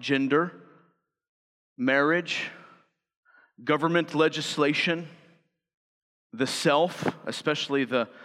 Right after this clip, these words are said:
psychological self, who's Lord over truth and authority, and so on. There is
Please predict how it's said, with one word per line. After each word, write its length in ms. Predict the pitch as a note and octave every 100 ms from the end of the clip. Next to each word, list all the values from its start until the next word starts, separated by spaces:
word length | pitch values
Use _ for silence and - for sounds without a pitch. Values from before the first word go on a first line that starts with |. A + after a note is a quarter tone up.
| - - _
psychological 840 | - D3 C3+ C3+ B2 C3 C3+ C#3
self, 380 | B2 C#3 B2 B2+ - - - _ _ _ _ _ _ _ _ _ _ _
who's 240 | - D#3 A#2+
Lord 260 | D3 D3+
over 180 | D3 B2+
truth 720 | - - D3 D3+ C#3+ - - - _ _ _ _ _ _ _ _ _ _ _
and 140 | A2+ G#2
authority, 880 | - - C#3 C#3 C3+ B2+ B2 A#2 - - _ - -
and 160 | B2 A#2+
so 360 | - D3+ C#3 A#2+
on. 160 | G#2+
There 180 | C3+ D3
is 240 | A#2+ -